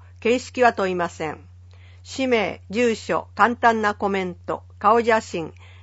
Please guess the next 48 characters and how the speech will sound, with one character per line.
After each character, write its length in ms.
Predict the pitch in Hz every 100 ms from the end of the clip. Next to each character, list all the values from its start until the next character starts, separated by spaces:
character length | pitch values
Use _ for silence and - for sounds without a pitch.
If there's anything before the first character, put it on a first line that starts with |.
| -
連 240 | 208 226
絡 240 | 208 -
先、 480 | - 185 196 170 160 - - -
未 100 | 214
成 240 | - 277
年 280 | 277 247 214
の 120 | 196
場 240 | 180 185 180
合 180 | 175 170
は、 180 | 165 - -
保 100 | -
護 120 | 240
者 160 | 262 247
の 120 | 214
氏 200 | 208 247
名 200 | 240 214
を 120 | 180
添 240 | 180 202 180
え 40 |
て、 320 | 175 175 175 - - -
郵 220 | 220 233
送 380 | 226 - 214 190
ま 120 | 190 208
た 140 | 196
は 100 | 185
メ 220 | 190 226
ー 40 | 226
ル 80 |
で 200 | 208 214 -
お 120 | 185
寄 120 | 196
せ 160 | 202 175
く 100 | 175
だ 160 | 165
さ 200 | - 156
い。 120 | 143 - - - - - - - - - -
郵 200 | 240 269
便 280 | 277 269 247
番 280 | 240 233 202
号 180 | 180 156
八 300 | - - 240
七 300 | 247 226 220
九 260 | 247 233
の 180 | 196 170
四 280 | 185 233 233
四 240 | 220 185
九 260 | - 214 180
二、 320 | 175 165 -